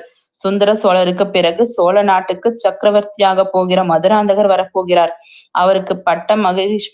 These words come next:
பட்ட மகிழ்ச்சியாக போகும் சின்ன பழுவேட்டையரின் மகளும் மகளையும் உடன் அழைத்து வந்தாலும் வருவார்.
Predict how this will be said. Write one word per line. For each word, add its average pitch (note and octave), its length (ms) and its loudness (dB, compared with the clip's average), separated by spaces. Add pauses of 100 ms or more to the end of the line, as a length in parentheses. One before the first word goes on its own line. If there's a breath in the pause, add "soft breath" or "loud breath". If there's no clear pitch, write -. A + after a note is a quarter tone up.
(200)
பட்ட F3+ 320 0
மகிழ்ச்சியாக G3 640 0
போகும் F3+ 360 -4
சின்ன G3+ 320 -4
பழுவேட்டையரின் F#3+ 680 -2
மகளும் F#3 520 -2 (560 soft breath)
மகளையும் F#3+ 640 0
உடன் G3 320 0
அழைத்து F3+ 340 0
வந்தாலும் F3+ 460 2
வருவார். F3 520 -2